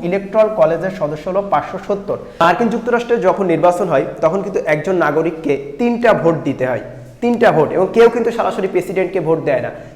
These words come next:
যেমন আমরা জো বাইডেনকে দেখছি, ডোনাল্ড ট্রাম্পকে দেখছি না, মার্কিন যুক্তরাষ্ট্রের কোনো নাগরিক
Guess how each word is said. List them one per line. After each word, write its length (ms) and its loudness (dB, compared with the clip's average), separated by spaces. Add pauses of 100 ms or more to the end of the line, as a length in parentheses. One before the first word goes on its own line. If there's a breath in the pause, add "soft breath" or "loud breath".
যেমন 200 6
আমরা 180 6
জো 220 4
বাইডেনকে 420 4
দেখছি, 300 -4
ডোনাল্ড 360 0
ট্রাম্পকে 300 0
দেখছি 260 -4
না, 100 -2 (260 loud breath)
মার্কিন 320 2
যুক্তরাষ্ট্রের 540 -2 (180)
কোনো 260 6
নাগরিক 400 4